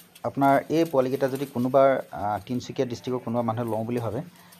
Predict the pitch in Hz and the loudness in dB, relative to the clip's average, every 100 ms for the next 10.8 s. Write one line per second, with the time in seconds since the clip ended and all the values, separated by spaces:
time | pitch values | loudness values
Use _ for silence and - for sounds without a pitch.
0 | - 110 117 123 113 110 113 117 117 117 | -4 0 2 0 2 0 0 -2 -4 -4
1 | 110 120 - 107 110 117 117 107 110 175 | -4 -4 0 -2 -2 -4 -2 0 0 -2
2 | - - - - 107 104 - 139 151 151 | -10 -20 -20 -12 -6 -2 2 4 4 4
3 | 175 165 143 147 160 151 147 147 139 143 | 2 0 -4 0 0 2 0 2 0 0
4 | 139 139 127 113 - 135 123 120 123 120 | 2 2 4 2 0 -4 0 2 4 2
5 | 120 123 170 - _ - - - 107 107 | 2 -2 -6 -10 _ -20 -20 -6 -4 -4
6 | 110 117 156 143 147 147 113 113 135 117 | -4 0 4 4 2 4 2 2 -2 -2
7 | - 135 143 143 139 123 123 120 110 120 | -2 2 4 4 2 0 0 0 -2 -6
8 | 120 117 113 110 107 139 - - - _ | -8 -4 -4 0 -2 -2 -8 -20 -20 _
9 | 113 117 123 - - - - 117 120 113 | -4 0 -2 -4 -20 -10 -6 -2 2 0
10 | - 139 139 - - 90 113 | 0 2 2 0 -4 -8 -6